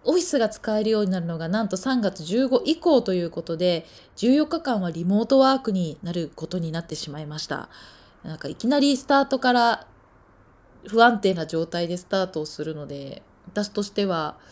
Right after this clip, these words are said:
怖いなと思うこともあるんですけど、まあまあ、これもね、一つの試練だと思って、十四日間なんで言うても、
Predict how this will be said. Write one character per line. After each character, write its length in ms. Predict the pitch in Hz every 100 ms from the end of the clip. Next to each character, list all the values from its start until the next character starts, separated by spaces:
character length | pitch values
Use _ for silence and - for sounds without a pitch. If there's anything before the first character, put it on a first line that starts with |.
| - - - - - - - - - -
怖 240 | - 175 165
い 80 | 151
な 240 | 160 170
と 100 | 156
思 160 | 147 147
う 60 |
こ 100 | -
と 100 | 147
も 160 | 156 151
あ 60 |
る 100 | 165
ん 60 | 147
で 80 | 151
す 100 | -
け 120 | 175
ど、 260 | 233 254 - - - - - - - - - - -
ま 120 | 175
あ 40 | 185
ま 140 | 165
あ、 40 | 156
こ 160 | -
れ 80 | 185
も 120 | 208
ね、 160 | 208 220
一 160 | 208 226
つ 140 | 185
の 80 | 151
試 160 | -
練 160 | 226 214
だ 120 | 170
と 100 | 165
思 160 | 156 170
っ 40 |
て、 380 | 180 - 156 - - 165
十 160 | 202
四 120 | 233
日 120 | 247 311
間 180 | 311
な 140 | 240 202
ん 60 |
で 80 | 175
言 140 | 175 175
う 20 |
て 100 | 170
も、 240 | 160 151